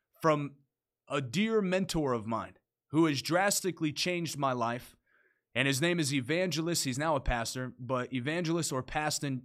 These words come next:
Pastor Jonathan Shuttlesworth. He's a great, mighty man of God. And I wouldn't be here today if it wasn't for him. But he asked if we would share an advertisement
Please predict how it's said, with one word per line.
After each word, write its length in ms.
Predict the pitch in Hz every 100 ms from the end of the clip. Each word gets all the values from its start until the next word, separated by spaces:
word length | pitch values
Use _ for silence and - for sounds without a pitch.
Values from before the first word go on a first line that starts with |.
| -
Pastor 420 | 147 151 - 123
Jonathan 600 | 110 131 147 170 156 139
Shuttlesworth. 680 | 123 139 110 90 92 92 117 _ _ _ _
He's 260 | 135 160 143
a 120 | 143
great, 420 | 117 156 185 - _
mighty 400 | 110 135 160 156
man 260 | 139 139 131
of 120 | 113
God. 260 | 117 101 90 _ _ _ _ _
And 120 | 120 143
I 120 | 185
wouldn't 260 | 220 202
be 140 | 175 190
here 140 | 185
today 320 | 175 165 175
if 120 | 135 135
it 80 |
wasn't 320 | 127 143 131 117
for 220 | 147 123
him. 160 | 104 92
But 200 | 135 -
he 180 | 156 156
asked 380 | 214 214 -
if 160 | 143 135
we 120 | 175
would 280 | 180 147 127 - _ _ _ _
share 460 | - - 208 208 185
an 200 | - 139
advertisement 880 | 175 208 165 - 120 117 127 143